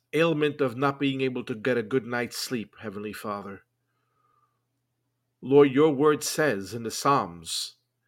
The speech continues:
that we lay down and slept in peace because the Lord sustained us. Your word mentions several times that we can sleep in peace, Lord God, because you sustain us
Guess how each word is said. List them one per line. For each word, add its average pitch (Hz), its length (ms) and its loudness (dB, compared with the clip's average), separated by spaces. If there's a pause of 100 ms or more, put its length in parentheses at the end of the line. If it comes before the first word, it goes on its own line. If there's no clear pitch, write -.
(520)
that 113 140 -2
we 123 160 -2
lay 143 280 4
down 123 380 2
and 110 160 -4
slept - 320 -2
in 123 140 -8
peace 123 360 -10
because 113 420 -8
the 110 60 -10
Lord 120 380 -4
sustained - 560 -6
us. - 380 -14 (1080)
Your 131 180 2
word 147 280 0
mentions 147 480 -4
several 147 340 -2
times 87 640 -10 (640)
that 110 100 -4
we 131 100 -2
can 123 240 -8
sleep - 400 -8
in 107 120 -10
peace, - 460 -12
Lord - 200 -16
God, 107 240 -12 (600)
because 120 360 -8
you 123 100 -8
sustain 117 540 -2
us - 420 -6